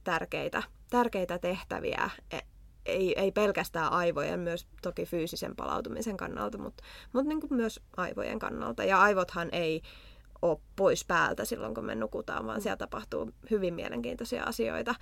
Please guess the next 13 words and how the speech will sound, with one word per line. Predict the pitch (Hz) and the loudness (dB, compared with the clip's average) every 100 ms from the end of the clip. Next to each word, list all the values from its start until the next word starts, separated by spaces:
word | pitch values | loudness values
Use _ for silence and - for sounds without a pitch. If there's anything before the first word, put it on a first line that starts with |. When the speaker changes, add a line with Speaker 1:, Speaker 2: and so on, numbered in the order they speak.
| - | -8
Speaker 1:
tärkeitä | - 202 190 196 196 | 0 0 2 -2 -2
asioita, | - - - 190 | -4 -2 -2 -2
mistä | 180 - | -4 0
me | 190 | 0
ei | 185 180 | 2 2
edes | 175 | 0
kaikkea | - 139 - - | -2 -6 -6 -6
vielä | - - - | -6 -8 -8
tiedetäkään. | - - 247 247 - - - 254 - - - | -8 -8 -8 -8 -10 -6 -2 -2 -4 -20 -12
Speaker 2:
Mm. | 220 202 185 - | -6 -6 -6 -6
Speaker 1:
Ne | 214 214 220 | 0 2 4
ainakin | 220 208 190 - - | 4 4 -2 -8 -4
tulee | 175 170 165 170 | -2 -2 -4 -4